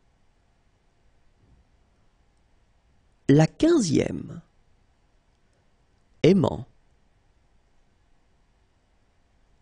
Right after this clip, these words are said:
La seizième, ambitieux.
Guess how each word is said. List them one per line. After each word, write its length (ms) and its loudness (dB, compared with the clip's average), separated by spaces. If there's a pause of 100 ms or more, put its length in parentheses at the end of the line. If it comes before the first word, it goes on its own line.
(680)
La 200 0
seizième, 720 -4 (1800)
ambitieux. 800 -2